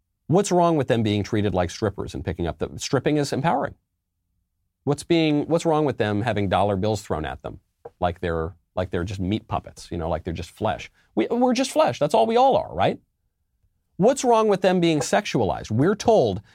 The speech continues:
that little children, three-year-old kids, ought to be able to make the decision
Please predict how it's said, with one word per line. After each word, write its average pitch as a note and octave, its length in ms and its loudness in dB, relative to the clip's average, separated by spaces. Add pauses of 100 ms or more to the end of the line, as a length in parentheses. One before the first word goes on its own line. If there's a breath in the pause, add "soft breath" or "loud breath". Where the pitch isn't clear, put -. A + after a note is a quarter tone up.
(140)
that C#3 180 2
little G3+ 480 2
children, F3+ 520 0
three-year-old A#3+ 800 2
kids, - 480 -2 (1200)
ought F#3+ 280 2
to G3+ 400 0
be E3 140 2
able F#3+ 240 2
to D#3+ 120 -2
make D#3+ 280 0
the G#3+ 100 0
decision F3 680 -2